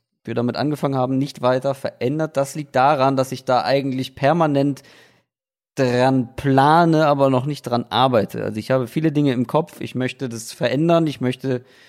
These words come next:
gerne auch einen neuen Anbieter vielleicht. Ähm, also, dass die Qualitä-, Qualität noch ein Stücken besser wird. Ähm, da suche ich gerade, da informiere ich mich gerade, habe auch schon so ein, zwei gute Adressen.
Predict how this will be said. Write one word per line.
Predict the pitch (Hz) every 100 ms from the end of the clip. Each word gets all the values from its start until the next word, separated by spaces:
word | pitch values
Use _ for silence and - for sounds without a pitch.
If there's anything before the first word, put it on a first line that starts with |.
| _ _ _
gerne | 123 127 127 127 127 123 123 127 _ _ _ _ - _ _
auch | 127 127
einen | 135
neuen | 127 127
Anbieter | 127 156 170 165 160
vielleicht. | 160 151 156 -
Ähm, | - 120 120
also, | 110 117 110 - - 50 - 139 - - _ - _ _ -
dass | 208
die | 214
Qualitä-, | - 175 160 180 170 - 123
Qualität | - 160 139 160 160
noch | 143 147
ein | 139 135
Stücken | - 160 - 139 131 120 _ _ -
besser | 147 147 175
wird. | 160 180 190 - - -
Ähm, | 131 131 131 127 131 127 131 _ -
da | 123 123 127
suche | 123 151 185
ich | 151 -
gerade, | 139 139 151
da | 135
informiere | 113 120 123 135
ich | 151
mich | 147 -
gerade, | 131 139 143
habe | 143
auch | -
schon | - 131
so | 123
ein, | 117 127
zwei | -
gute | 123 120 -
Adressen. | 113 139 143 147